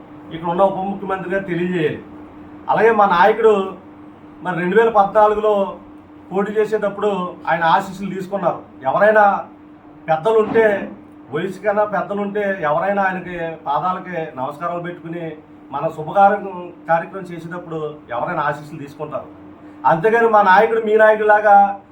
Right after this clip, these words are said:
దొంగ కానీ దోచుకుని కానీ, లేకపోతే ప్రభుత్వ ఆస్తులు అమ్ముకుని కానీ, ప్రభుత్వ ఆస్తులు ఎవరైనా బిల్డింగ్ కట్టుకుని అందులో కమిషన్ తీసుకుంటాం కానీ, లేకపోతే అనేక రకమైన ఎవరైనా ఇల్లు కట్టుకుంటే వాళ్ళ ఇంటికి వెళ్ళి, ఆ, నా పది లక్షలు, పదిహేను లక్షలు వసూలు చేయడం కానీ,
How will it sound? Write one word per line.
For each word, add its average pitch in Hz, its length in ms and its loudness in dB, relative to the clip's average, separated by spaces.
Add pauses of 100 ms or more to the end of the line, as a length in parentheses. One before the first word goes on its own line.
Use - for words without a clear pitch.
(220)
దొంగ 180 260 0
కానీ 214 260 2
దోచుకుని 202 560 -4
కానీ, 202 440 0 (260)
లేకపోతే 202 300 -2
ప్రభుత్వ 208 360 -4
ఆస్తులు 202 320 2
అమ్ముకుని 202 380 -2
కానీ, 208 460 0 (180)
ప్రభుత్వ 208 340 -2
ఆస్తులు 202 340 4
ఎవరైనా 196 240 0
బిల్డింగ్ 196 300 -6
కట్టుకుని 208 280 -4
అందులో 202 180 -2
కమిషన్ 202 480 -6
తీసుకుంటాం 202 440 -8
కానీ, 202 420 -4 (300)
లేకపోతే 214 500 0
అనేక 214 420 0
రకమైన 233 500 0 (200)
ఎవరైనా 202 280 -2
ఇల్లు 214 220 -4
కట్టుకుంటే 214 320 -4
వాళ్ళ 196 220 4
ఇంటికి 196 240 -8
వెళ్ళి, 208 400 -4 (280)
ఆ, 180 160 0
నా 180 480 0 (120)
పది 180 160 -2
లక్షలు, 202 260 -2
పదిహేను 196 340 -4
లక్షలు 196 200 -4
వసూలు 190 320 -8
చేయడం 202 220 -4
కానీ, 196 440 -4